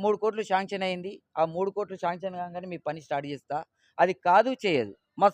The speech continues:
సమస్య ఏంది, ఇప్పుడు మాకు ఆకలి అవుతుంది, అన్నం పెట్టే, ఆ, వాడు కావాలి, కానీ మూడు నెలలు అయింది శాంక్షన్ అయ్యి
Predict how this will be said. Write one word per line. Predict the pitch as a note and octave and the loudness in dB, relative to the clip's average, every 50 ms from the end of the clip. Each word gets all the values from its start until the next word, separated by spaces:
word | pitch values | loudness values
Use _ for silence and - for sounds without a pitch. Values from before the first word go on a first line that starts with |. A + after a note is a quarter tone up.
| F#3+ | 4
సమస్య | F#3+ G#3 B3 C4+ B3+ C4 B3 | 4 6 6 6 8 8 6
ఏంది, | B3 A#3+ B3+ B3 | 8 6 2 0
ఇప్పుడు | F#3+ A3+ G#3+ G#3+ G#3 A3 A3+ G#3+ _ _ _ _ _ _ - | 2 2 2 4 4 2 0 -4 _ _ _ _ _ _ 4
మాకు | F#3 G3+ - F#3+ | 4 4 6 8
ఆకలి | G3 A3+ A#3 C4+ C4 B3+ | 8 8 10 10 8 8
అవుతుంది, | B3 A3+ B3 A3 F#3+ | 6 6 4 2 2
అన్నం | F#3+ G#3+ A#3 A#3 A3+ | 4 4 2 2 2
పెట్టే, | A3+ F3 A3+ A3+ A3+ A3 G#3+ G#3 G3+ F#3+ - - _ _ _ _ _ _ _ - | 0 2 4 2 4 4 2 2 0 0 -2 -4 _ _ _ _ _ _ _ 2
ఆ, | D#3+ E3+ F3 E3+ D#3+ D#3 D3 C#3+ D3+ | 8 10 10 12 12 10 8 8 8
వాడు | F#3 A3 B3 A#3+ A3+ A3 | 8 10 10 10 10 12
కావాలి, | A3 A3+ A3+ A3 G#3 F#3+ | 12 12 12 10 10 8
కానీ | F3 E3 F#3+ A3 G#3+ F3+ | 4 2 2 -4 -6 -4
మూడు | F#3+ G#3 G#3+ A3+ | -2 -2 0 -2
నెలలు | A3+ A3 A3 A3 | -2 0 2 2
అయింది | G#3 G#3 G#3 G3 G#3 G3 F3 | 2 2 0 -2 -6 -2 0
శాంక్షన్ | F#3+ F#3 F#3+ F3 G3 F#3+ F#3+ | 0 0 0 -4 -6 -6 -6
అయ్యి | F#3+ F#3+ | -6 -2